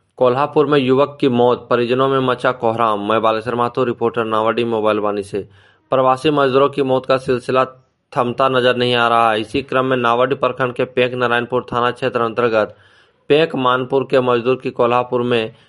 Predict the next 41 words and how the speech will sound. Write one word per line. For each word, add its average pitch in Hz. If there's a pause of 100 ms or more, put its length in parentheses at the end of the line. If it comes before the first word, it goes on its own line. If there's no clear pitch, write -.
(140)
इलाज 131
के 135
दौरान 123
शुक्रवार 120
को 123
युवक 120
की 123
मौत 113
हो 110
गई। 101 (380)
मिली 147
जानकारी 139
के 143
अनुसार 135
बताया 127
जा 123
रहा 127
है 127
कि 135
पेंक 131
नारायणपुर 123
थाना 123
क्षेत्र 123
अंतर्गत 120 (400)
मानपुर 131
निवासी 131 (220)
सांझला 127
मुर्मू 135
के 117 (280)
बाईस 127
वर्षीय 131
पुत्र 139 (760)
सुनील 156
मुर्मू 143
की 139
कोल्हापुर 131
में 131
पिछले 131
सोमवार 127
शाम 127
को 117